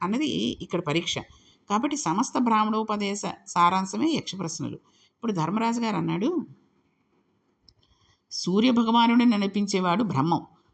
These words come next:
సృష్టికర్త, స్థితికర్త, ప్రళయకర్త అని మూడుగా విడి కార్యమును చేసే ఒక్కటి మూడిటిని చేసేదిగా కాకుండా ఏ క్రియ చేయకుండా కూర్చుని ఉంటే దానిని బ్రహ్మము అంటారు.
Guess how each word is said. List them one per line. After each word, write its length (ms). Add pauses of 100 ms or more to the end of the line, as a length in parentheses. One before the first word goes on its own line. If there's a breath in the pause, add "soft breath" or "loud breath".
సృష్టికర్త, 760
స్థితికర్త, 720
ప్రళయకర్త 580
అని 260
మూడుగా 500
విడి 440 (360 soft breath)
కార్యమును 400
చేసే 380
ఒక్కటి 640 (280 soft breath)
మూడిటిని 560
చేసేదిగా 440
కాకుండా 600 (300 loud breath)
ఏ 200
క్రియ 360 (100)
చేయకుండా 560 (100)
కూర్చుని 340
ఉంటే 400
దానిని 340
బ్రహ్మము 540
అంటారు. 320